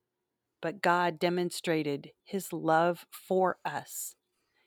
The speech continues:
in that while we were still sinners,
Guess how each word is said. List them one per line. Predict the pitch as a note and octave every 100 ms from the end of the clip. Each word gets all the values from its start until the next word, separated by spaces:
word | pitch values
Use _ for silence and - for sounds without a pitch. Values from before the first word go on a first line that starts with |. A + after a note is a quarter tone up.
| _
in | F#3 F#3
that | F3
while | F#3+ E3 F3+ G3+ A#3 A3+
we | G#3 G3
were | F3+ E3+ D3+
still | D3+ - - A3 A3 A3+
sinners, | - - D#3 D#3+ - - -